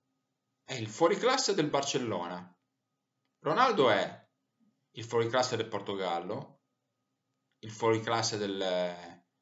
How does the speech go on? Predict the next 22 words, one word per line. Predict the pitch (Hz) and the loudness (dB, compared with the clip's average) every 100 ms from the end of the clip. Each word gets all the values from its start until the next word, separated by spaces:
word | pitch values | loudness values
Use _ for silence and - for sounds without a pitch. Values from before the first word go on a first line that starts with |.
| _ _ | _ _
Manchester | 101 123 123 113 110 98 | 0 2 2 -2 -2 -4
United, | 95 90 87 85 95 85 - - _ _ _ _ _ _ _ _ _ _ _ _ _ _ - | -6 -8 -8 -10 -10 -10 -12 -18 _ _ _ _ _ _ _ _ _ _ _ _ _ _ -6
e | 104 | 0
ereditare | 104 104 104 107 120 120 | 2 2 0 0 0 2
la | 107 | 2
sette | 98 - 120 110 - 110 98 95 90 90 _ _ _ _ _ _ _ _ | 0 2 2 2 -2 -2 0 -2 -4 -8 _ _ _ _ _ _ _ _
che | - | -6
è | 92 | -4
stata | 110 110 | -4 -6
portata | 110 110 113 107 | -4 -2 -2 0
da | 104 | 0
grandissimi | 101 101 117 - 113 | 0 -2 -4 -4 -4
campioni | 104 104 104 113 | -4 -6 -4 -4
al | 107 | -2
Manchester | 104 110 107 - 104 | -2 -4 -4 -8 -8
United | 104 110 104 98 | -4 -2 -2 -4
all'inizio | 95 98 104 101 - 85 _ _ _ _ _ _ _ _ _ _ _ _ _ _ _ _ _ _ _ _ _ _ _ _ _ | -10 -10 -12 -12 -16 -20 _ _ _ _ _ _ _ _ _ _ _ _ _ _ _ _ _ _ _ _ _ _ _ _ _
non | 104 107 | -2 2
era | 113 | 4
una | 104 98 | 4 0
cosa | 101 95 | -4 -6
semplice. | - 95 90 90 85 - 82 - | -6 -6 -8 -10 -10 -10 -12 -16